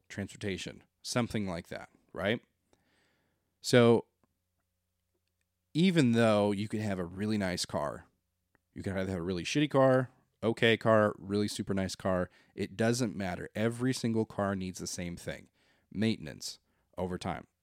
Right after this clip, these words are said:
Some need a little bit more than others, but they all need maintenance of some sort.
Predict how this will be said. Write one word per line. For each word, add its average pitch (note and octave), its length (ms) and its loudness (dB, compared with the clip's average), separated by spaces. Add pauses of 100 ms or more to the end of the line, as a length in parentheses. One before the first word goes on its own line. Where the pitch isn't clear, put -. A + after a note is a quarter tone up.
(100)
Some E3 300 0
need F3 160 6
a D#3+ 40 6
little D#3+ 120 8
bit D3 160 4
more C3 240 6
than B2 160 4
others, - 420 -4 (420)
but C#3 280 4 (1040)
they C3+ 120 6
all E3 140 10
need E3 200 6
maintenance G#2 500 0
of F#2 100 -4
some G2 220 -2
sort. - 360 -6